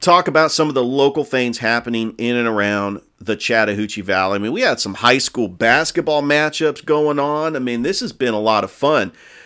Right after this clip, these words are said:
Columbus State Lady Cougars are in action tonight at the Lumpkin Center, taking on Albany State. They are one and oh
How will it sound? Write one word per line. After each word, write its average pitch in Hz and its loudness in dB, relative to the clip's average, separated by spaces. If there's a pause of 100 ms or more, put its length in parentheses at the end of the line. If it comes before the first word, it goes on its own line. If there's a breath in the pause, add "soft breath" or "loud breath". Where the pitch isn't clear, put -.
(160 loud breath)
Columbus 165 4
State 175 4
Lady 151 2
Cougars 165 4
are 160 2
in 151 2
action 151 0
tonight 147 2
at 131 -8
the 143 -2
Lumpkin 135 0
Center, 131 0
taking 127 -4
on 120 0 (140)
Albany 123 2
State. 139 2
They 123 2
are 110 4 (240 soft breath)
one 156 4
and 214 6
oh 185 6